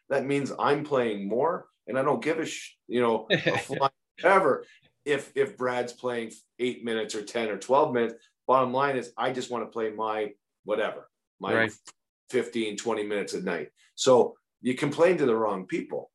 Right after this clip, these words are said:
Speaker 1: You, you, you're best friends with your teammates, but to be honest with you, you're competing with one another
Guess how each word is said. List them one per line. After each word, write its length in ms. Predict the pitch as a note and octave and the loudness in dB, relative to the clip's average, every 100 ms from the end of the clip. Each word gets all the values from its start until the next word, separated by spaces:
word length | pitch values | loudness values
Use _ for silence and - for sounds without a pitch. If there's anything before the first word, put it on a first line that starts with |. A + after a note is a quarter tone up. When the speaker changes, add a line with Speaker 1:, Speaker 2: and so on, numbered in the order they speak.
| _ - | _ -2
Speaker 1:
You, 160 | G#2+ | -2
you, 440 | F#2 G#2+ G2 A2 - | 0 -4 -6 -8 -8
you're 160 | G#2 G#2 | -4 0
best 300 | C#3 C3+ - | 4 4 6
friends 240 | C3+ C3 | 4 4
with 100 | B2+ | 2
your 120 | G#2+ | -2
teammates, 540 | G2 E3+ F3+ B2 G#2 - | -2 -2 0 0 0 -2
but 240 | A2+ G#2 - - | -4 -4 -8 -10
to 60 | |
be 140 | G2 A2+ | -2 2
honest 260 | C3+ - | 2 0
with 100 | G2+ | -4
you, 100 | F#2+ | -2
you're 180 | F#2+ F#2 | -4 -4
competing 480 | A2 G2 C3 F#3+ D3 | -6 -4 -2 -2 -4
with 140 | - | -4
one 120 | F2 | -4
another 300 | E2 - - | -4 -8 -14